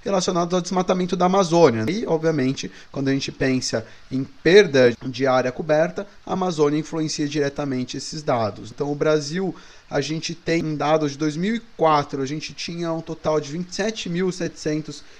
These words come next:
quilômetros quadrados desmatados. A gente conseguiu ter uma queda e em dois mil e doze atingiu, acho que, o menor pico, atingindo quatro mil quinhentos e setenta quilômetros quadrados desmatados. Então, uma taxa bem baixa mesmo, menor série histórica.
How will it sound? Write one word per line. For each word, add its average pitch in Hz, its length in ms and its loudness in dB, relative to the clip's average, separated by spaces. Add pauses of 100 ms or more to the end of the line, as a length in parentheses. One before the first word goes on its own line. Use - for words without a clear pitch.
(140)
quilômetros 147 360 -2
quadrados 139 520 -2
desmatados. 135 840 -4 (300)
A - 80 -6
gente 170 220 -6
conseguiu 190 300 -6
ter 196 100 -4
uma 185 180 -2
queda 170 480 0
e 143 80 -2
em 156 100 -10
dois 156 200 -4
mil 185 160 -4
e - 20 -8
doze 151 560 -4 (240)
atingiu, 151 500 -2
acho 147 140 -2
que, - 80 -12
o 160 40 -8
menor 156 320 0
pico, 180 440 -8 (300)
atingindo 147 480 -6
quatro 170 320 -2
mil 226 400 -2
quinhentos 165 360 -4
e - 20 -14
setenta 156 420 -4
quilômetros 143 420 -8
quadrados 135 540 -4
desmatados. 131 840 -8
Então, 143 240 -4
uma 135 800 -2 (100)
taxa 131 340 -2
bem 147 540 2
baixa 135 380 2
mesmo, 135 300 -4
menor 127 260 -4
série 139 200 -2
histórica. 139 600 -2